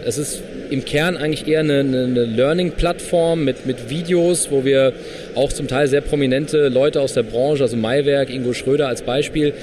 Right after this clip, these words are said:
mit reinnehmen, die da auch ihr Wissen weitergeben, den Leuten so ein Stück weit auch da die Angst nehmen sollen vor diesem vielleicht erstmal etwas, etwas schwierigeren Geschäftsmodell, wo man mit dem Kunden ganz anders auch über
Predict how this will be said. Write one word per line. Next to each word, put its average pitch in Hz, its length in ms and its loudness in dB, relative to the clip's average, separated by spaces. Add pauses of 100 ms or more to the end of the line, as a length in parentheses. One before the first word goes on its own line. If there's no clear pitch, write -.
(540)
mit 143 220 -2
reinnehmen, 175 480 2
die 151 100 0
da 143 160 2
auch 139 160 0 (260)
ihr 175 180 0
Wissen 170 240 0
weitergeben, 151 560 2
den 139 120 2
Leuten 147 260 4
so 143 80 0
ein 139 40 -2
Stück 160 200 -4
weit 151 120 2
auch 143 140 -2
da 139 100 0
die 131 120 0
Angst 165 340 -2
nehmen 160 240 0
sollen 151 340 2
vor 139 200 2
diesem 135 380 0 (260)
vielleicht 131 440 0 (120)
erstmal 147 500 0
etwas, 135 440 -2
etwas 127 360 -4 (100)
schwierigeren 156 480 0
Geschäftsmodell, 139 680 0
wo 135 40 0
man 127 140 2
mit 131 100 -4
dem 131 140 0
Kunden 156 400 -4 (500)
ganz 131 220 -2
anders 151 420 -2
auch 135 140 0
über 127 240 2